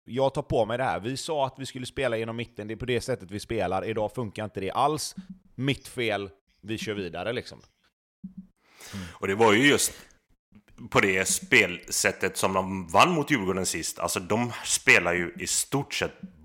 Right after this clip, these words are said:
Speaker 2: bara långt. Djurgården var extremt framåtlutat. De satte bollar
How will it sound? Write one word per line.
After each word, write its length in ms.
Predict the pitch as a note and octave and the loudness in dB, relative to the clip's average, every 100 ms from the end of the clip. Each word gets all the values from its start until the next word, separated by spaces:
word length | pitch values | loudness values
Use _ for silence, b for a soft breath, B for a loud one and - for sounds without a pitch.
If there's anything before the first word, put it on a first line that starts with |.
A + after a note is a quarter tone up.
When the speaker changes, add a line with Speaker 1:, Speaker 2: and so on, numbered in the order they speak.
| D2+ | 6
Speaker 2:
bara 420 | A2 D#2 D2+ F#2 | 6 6 4 2
långt. 460 | F2 G2+ D#2 - - | 2 0 -2 -14 -20
Djurgården 560 | F#2 G#2 G#2 G#2+ A2+ G#2 | -6 -4 0 4 4 4
var 120 | G2 | 4
extremt 600 | G2+ - - C3 C3 B2 | 2 0 0 2 2 2
framåtlutat. 1000 | - A2 F2 - F#2 - A2 A2+ - - _ _ - | 2 2 2 -2 -4 2 2 4 -4 -16 _ _ -4
De 160 | G2 | -2
satte 360 | - A2+ - F#2 | 2 0 0 -6
bollar 460 | F2 G#2 F2+ E2+ | 0 2 4 0